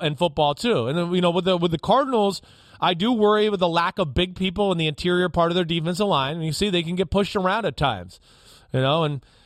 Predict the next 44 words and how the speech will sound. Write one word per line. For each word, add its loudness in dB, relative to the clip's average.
and 0
again, 0
I'm 2
not 0
counting 0
them 0
out 0
of -2
it. 0
The, 0
the 4
Rams 0
certainly 2
aren't 2
out 2
of -2
the 4
woods 2
with 0
the, 0
at -2
the 0
Ravens 0
and 0
then 0
the 0
forty-niners 0
at 2
home. 2
They 0
could 0
lose 2
both 0
of -2
those 0
and 0
be 0
in -2
trouble 0
there. 0
But 0
I'm 2
gonna 0
bet 0